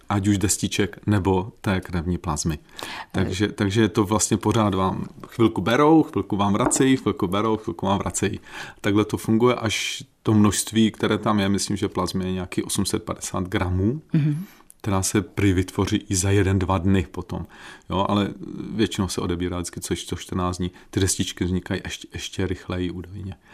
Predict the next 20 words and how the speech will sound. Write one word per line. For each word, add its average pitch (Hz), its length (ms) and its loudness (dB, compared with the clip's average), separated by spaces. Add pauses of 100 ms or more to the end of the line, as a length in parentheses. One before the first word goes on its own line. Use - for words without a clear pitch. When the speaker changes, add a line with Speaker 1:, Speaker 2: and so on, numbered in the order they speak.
Speaker 2:
No. 151 160 0
Speaker 1:
Ale 110 180 4
to - 240 -4
by 110 140 2
vám 98 240 2
řekl 92 320 -4
určitě 95 380 -2
někdo, 90 480 2
někdo 90 400 0
odbornější. 87 880 -4
Speaker 2:
D-, 185 240 2
mně 170 480 4
to 170 160 -6
stačilo 175 400 0
jenom 175 240 4
takhle 170 260 4
v 135 60 4
hrubých 175 440 6
obrysech, 165 640 2
jo. 143 120 2